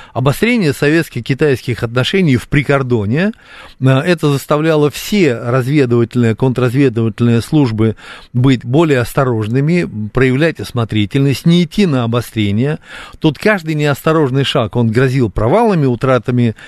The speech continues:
разведвозможностей, а это всегда плохо, потому что вынуждает, эм, вынуждает снижать уровень активности разведывательных действий,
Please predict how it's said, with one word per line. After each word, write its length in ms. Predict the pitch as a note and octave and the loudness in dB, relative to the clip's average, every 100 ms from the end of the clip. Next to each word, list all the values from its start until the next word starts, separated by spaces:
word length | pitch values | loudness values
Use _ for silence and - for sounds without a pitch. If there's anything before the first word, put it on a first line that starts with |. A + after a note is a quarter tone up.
| - - | -20 -4
разведвозможностей, 1160 | A#2+ C3 C#3+ A#2+ A#2 A#2+ F3 C4 F#3 C#3 B2+ - | -2 2 2 2 0 0 0 0 0 -2 -6 -2
а 120 | D#3+ | 0
это 220 | G#3 G3 | 0 -2
всегда 360 | - F#3 E3 F#3 | -6 -4 -2 -2
плохо, 380 | - C#4 - - | 0 -2 0 -4
потому 360 | - D3 F#3 | -2 0 0
что 300 | F3+ E3+ D#3+ - - - | 0 -2 -2 -8 -20 -8
вынуждает, 720 | A#2+ D3+ D3+ C#3 G3 F#3+ F3 _ | 0 2 0 0 2 2 0 _
эм, 520 | - C#3 C3+ C3+ C3 D3 | -4 0 2 2 -2 0
вынуждает 680 | C#3 C#3+ C#3 E3+ F3 E3 D3+ - - - - | 0 0 0 2 2 0 -6 -20 -20 -20 -16
снижать 640 | - D#3 F3+ G3+ C3 - - | 0 2 2 0 -2 -8 0
уровень 440 | E3+ C#3 A2+ A#2 | 2 2 2 0
активности 600 | C3+ - D#3 A2+ G#2+ - | -2 0 0 0 -2 -2
разведывательных 840 | B2 B2+ C#3+ G#2+ A2 G#2+ A2 A2 | -2 2 0 2 0 -2 0 0
действий, 560 | B2+ A#3+ G#3+ - A#2 G2+ | 2 2 0 0 0 0